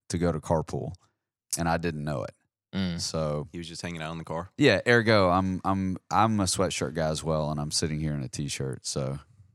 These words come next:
Speaker 1: But I look swole in a t-shirt, so we're even.
Speaker 2: Jeez. All
Speaker 1: There
Speaker 2: right.
Speaker 1: we go. All right, we have a topic today.
Speaker 2: Thanks, Steven.
Speaker 1: For the <laughs> Thank you, Tim. The, uh, the Cody Fitness Podcast. Uh, today we're talking about, what else will we talk about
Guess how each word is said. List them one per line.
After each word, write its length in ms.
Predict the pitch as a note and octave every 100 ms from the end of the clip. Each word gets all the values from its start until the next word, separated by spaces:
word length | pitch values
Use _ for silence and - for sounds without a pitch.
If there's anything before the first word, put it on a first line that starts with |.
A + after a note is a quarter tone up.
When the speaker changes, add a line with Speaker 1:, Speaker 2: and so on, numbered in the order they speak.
| _ _ _ -
Speaker 1:
But 100 | F#2+
I 80 |
look 200 | G#2 F#2+
swole 260 | - F2 E2
in 80 | C#2+
a 40 |
t-shirt, 480 | D2 F2 D2+ C#2+ -
so 140 | - F2
we're 140 | F2
even. 300 | F2 C#2 - _ _ - _ _ -
Speaker 2:
Jeez. 440 | - B1+ - -
All 80 | E2
Speaker 1:
There 180 | F2 F#2
Speaker 2:
right. 40 |
Speaker 1:
we 80 | F2+
go. 260 | E2 D2 -
All 80 | C#3
right, 220 | B2+ F2+
we 100 | B2+
have 140 | E3
a 20 | D#3+
topic 380 | E3+ C#3+ A#2
today. 340 | A2+ G#2 G2+ B2+
Speaker 2:
Thanks, 200 | A2+ -
Steven. 340 | G#2+ G2+ G#2+
Speaker 1:
For 160 | - G#2+
the 120 | G#2 - - - - - - - - - - -
<laughs> 100 | E3+ - F#3 - - E3 - - - A#2+ - _ _ - _ _ - _ _
Thank 220 | B2 A#2+ E2+
you, 60 |
Tim. 260 | - E2 E2+ - - - - -
The, 220 | G2+ G#2+ A2
uh, 180 | G#2+ G2+
the 100 | G2+
Cody 340 | - B2 C3
Fitness 340 | A#2 B2 G#2+
Podcast. 800 | G2 G#2 G2+ F#2+ E2+ E2 - - -
Uh, 440 | F#2 F#2 F#2 F2+
today 340 | - A#2+ B2 E3+
we're 180 | D#3+ C#3+
talking 400 | C#3+ B2 - G#2+
about, 500 | G2 F#2+ F#2+ F2 E2+
what 260 | F#2 B2+
else 300 | G2+ D3 -
will 80 | B2
we 100 | G#2
talk 320 | F#2 F2+ E2+
about 400 | E2 E2 D#2+ D#2